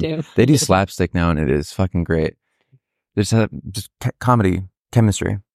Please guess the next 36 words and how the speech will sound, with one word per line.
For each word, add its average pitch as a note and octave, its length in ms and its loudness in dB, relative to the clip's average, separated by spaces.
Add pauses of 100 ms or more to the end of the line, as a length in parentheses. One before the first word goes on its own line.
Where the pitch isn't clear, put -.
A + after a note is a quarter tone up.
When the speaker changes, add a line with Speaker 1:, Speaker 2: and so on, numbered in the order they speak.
(540)
Speaker 1:
They're G#2 160 2
good. G2 240 2
Speaker 2:
They're D3 140 -4
like C3 180 -8
a B2+ 40 -8
duo, C3+ 460 -8
like, B2+ 240 -14
Speaker 1:
They're G2+ 200 4
a - 20 4
Speaker 2:
uh, - 20 4
Speaker 1:
duo, G2 540 4
and G2 180 4
they're, F#2+ 220 4
they're F#2 160 4
great G2 240 2
writers. F2+ 800 0
Speaker 2:
the B2 420 -14 (1300)
Speaker 1:
Grace G#2 220 4
used A2+ 160 0
to G#2+ 60 4
write G2 100 4
for G2 100 -2
Rick F2+ 140 2
and F2+ 100 2
Morty. G2 360 2 (720)
Speaker 2:
Uh-huh. D3 260 -4 (240)
Speaker 1:
Grace G2 400 2
used G2 160 -4
to - 60 -2
write F2 140 0
for F2 100 -2
Rick F2+ 140 2
and E2+ 100 0
Morty. F#2 360 0 (120)
Speaker 2:
Oh, D3+ 140 -6
really? C3+ 340 -6